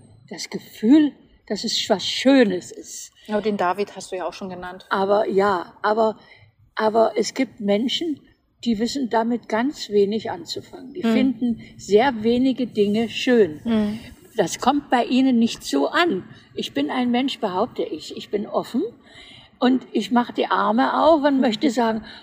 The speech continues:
Speaker 1: „Oh, ist das schön“, wenn ich etwas wirklich für mich Schönes sehe. Was das dann ist, ist eigentlich jetzt im Moment nicht wichtig, aber dass ich es empfinde.
Speaker 2: Also ist es für dich eine ganzheitliche, ganz körperliche
Speaker 1: Ja,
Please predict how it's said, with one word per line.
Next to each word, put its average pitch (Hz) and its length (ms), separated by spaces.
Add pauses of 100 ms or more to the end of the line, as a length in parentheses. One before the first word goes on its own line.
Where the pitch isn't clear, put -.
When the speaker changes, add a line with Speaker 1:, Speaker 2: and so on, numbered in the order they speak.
Speaker 1:
„Oh, 285 260
ist - 180
das 285 180
schön“, 247 460 (280)
wenn 220 180
ich 277 220
etwas 220 380
wirklich 226 460 (120)
für 196 200
mich 208 380 (200)
Schönes 214 640
sehe. 170 340 (340)
Was 262 280
das 208 180
dann 156 220
ist, - 340 (380)
ist - 200
eigentlich 214 540 (560)
jetzt 233 360
im 254 120
Moment 214 440
nicht 269 200
wichtig, 185 460
aber 208 140
dass 233 260
ich 233 140
es 233 120
empfinde. 294 640 (160)
Speaker 2:
Also 214 200
ist 269 160
es 233 100
für 233 120
dich 226 200
eine 214 180
ganzheitliche, 226 920
ganz 233 240
körperliche 208 720
Speaker 1:
Ja, 190 240